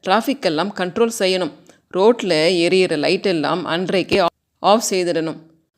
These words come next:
அப்பத்தான் நாரிக்குருவாஸ் கொண்டு வர கேஸ் லைட் வெளிச்சமாய் தெரியும்," என்றான் பஞ்சு. "அதுக்கெல்லாம் நான் பர்மிஷன் வாங்கிடுறேன். நீங்க ஒண்ணும் கவலைப்படாதீங்க.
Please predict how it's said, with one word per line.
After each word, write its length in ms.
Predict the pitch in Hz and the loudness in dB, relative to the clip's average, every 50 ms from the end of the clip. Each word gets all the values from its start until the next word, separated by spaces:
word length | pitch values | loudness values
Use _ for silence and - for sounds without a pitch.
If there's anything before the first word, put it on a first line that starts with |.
| _ - | _ -8
அப்பத்தான் 640 | 165 165 - 262 262 254 - 185 170 160 175 202 202 185 | -8 -2 2 2 2 2 2 2 2 2 2 0 0 2
நாரிக்குருவாஸ் 720 | 165 160 180 202 220 214 - 190 180 170 175 175 170 - | 4 4 4 4 4 2 0 -2 0 0 0 0 -2 -4
கொண்டு 280 | - 180 175 185 196 196 | -6 -6 -4 -4 -2 -2
வர 500 | 180 165 151 147 151 170 196 190 190 - _ _ | -2 -2 -2 -2 -2 -2 -2 -4 -6 -12 _ _
கேஸ் 360 | - 185 175 202 226 - - | 2 4 4 4 2 0 0
லைட் 220 | 214 208 208 - | 0 0 0 0
வெளிச்சமாய் 640 | - 160 170 190 190 - - 190 160 151 151 190 240 | -4 -4 -4 -4 -4 -4 -4 -4 -2 -2 -4 -4 -4
தெரியும்," 400 | 233 226 196 180 202 202 180 - - - | -2 -2 -2 -2 -2 -2 -4 -8 -10 -10
என்றான் 400 | - 160 156 147 165 202 233 - | -8 -6 -4 -2 -2 -2 -2 -2
பஞ்சு. 560 | 180 151 151 165 - 165 - - - - _ _ _ _ _ _ _ | -2 -2 -2 -2 -4 -4 -6 -8 -12 -20 _ _ _ _ _ _ _
"அதுக்கெல்லாம் 580 | - 165 175 202 208 - 220 208 208 226 240 254 | -4 -2 0 0 2 2 2 4 4 2 2 2
நான் 320 | 233 208 196 202 202 202 | 2 2 0 0 -2 -2
பர்மிஷன் 500 | 202 180 175 175 208 226 - - 226 202 | -2 -2 0 0 0 -2 -2 -2 -2 -2
வாங்கிடுறேன். 540 | 185 175 185 190 180 180 185 180 160 139 - - - _ _ _ _ | -2 0 0 0 0 2 2 2 0 -2 -4 -12 -20 _ _ _ _
நீங்க 320 | - 180 190 185 190 180 | -6 -2 0 2 2 2
ஒண்ணும் 300 | 160 151 156 170 208 233 | 2 2 0 0 -2 -2
கவலைப்படாதீங்க. 840 | - 190 180 185 196 190 196 185 180 185 180 156 175 170 160 - | 0 2 2 2 2 0 0 0 0 0 0 -2 -2 -2 -4 -6